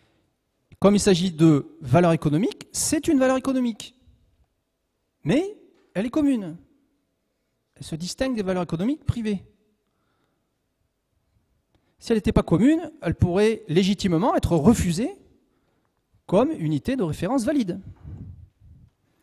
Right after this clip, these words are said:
Donc elle est libre que si elle respecte une symétrie dans l'espace à un moment T, ici dans le temps, mais aussi,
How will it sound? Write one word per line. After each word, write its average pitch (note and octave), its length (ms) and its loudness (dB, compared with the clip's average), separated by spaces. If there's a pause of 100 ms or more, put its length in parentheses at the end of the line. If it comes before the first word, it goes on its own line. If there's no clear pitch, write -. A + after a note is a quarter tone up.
(1600)
Donc F3+ 160 2
elle F#3 120 10
est E3+ 40 8
libre F#4+ 340 2
que A3+ 140 2
si - 180 0
elle A3+ 80 4
respecte A3 400 2
une G3 120 2
symétrie A3 720 0 (640)
dans C#3 140 0
l'espace E3+ 800 2
à D3+ 100 0
un D#3+ 40 6
moment D3 280 0
T, G3 380 2
ici D#3 240 -2
dans C#3 140 -2
le C#3+ 60 -4
temps, E4 260 2
mais G#3 160 6
aussi, G#3 340 0